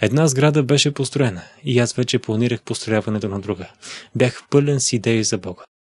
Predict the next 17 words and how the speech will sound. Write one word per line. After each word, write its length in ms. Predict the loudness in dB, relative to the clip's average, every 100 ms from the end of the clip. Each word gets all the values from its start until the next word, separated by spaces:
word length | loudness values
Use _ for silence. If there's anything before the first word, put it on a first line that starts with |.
| _
Имах 260 | 0 0 0
повече 360 | 2 2 2 -2
идеи, 320 | 2 2 2 -2 -16 -4
от 160 | -4 0
който 300 | 0 2 2
и 40 |
да 60 | 2
е 60 |
проповедник 520 | 0 -4 0 2 0
в 80 | -4
Америка. 420 | -8 -8 -10 -16 -20 _ _ _ _ 0
Идеи 320 | 2 4 4
за 120 | 2
това 200 | 0 0
как 180 | 2 2
да 160 | 2 2
евангелизираме, 840 | -2 -2 -2 -2 2 2 2 0